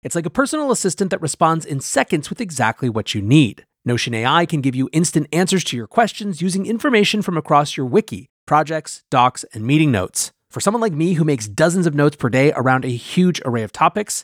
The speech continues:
having a built-in A I tool to help recall that is incredibly useful. Now, beyond that use case, think about this.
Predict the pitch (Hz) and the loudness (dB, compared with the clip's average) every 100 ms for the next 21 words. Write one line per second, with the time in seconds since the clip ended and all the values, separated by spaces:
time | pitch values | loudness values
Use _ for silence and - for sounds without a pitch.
0 | - - 180 139 220 - 220 196 131 156 | -4 -2 0 2 0 2 -4 -4 0 0
1 | 180 - 196 143 - 139 - - 170 180 | 0 2 2 2 -2 -2 -6 0 2 4
2 | 208 - 143 160 - - 113 110 110 - | 2 0 -4 -6 -4 0 0 0 -2 2
3 | 127 127 - 101 - _ 135 123 156 160 | 2 4 2 0 -2 _ -4 -2 -2 0
4 | 175 262 170 156 - 196 - 107 98 92 | 2 0 -2 -4 -2 -2 -2 -4 -4 0
5 | 180 143 - - | 2 2 -2 -10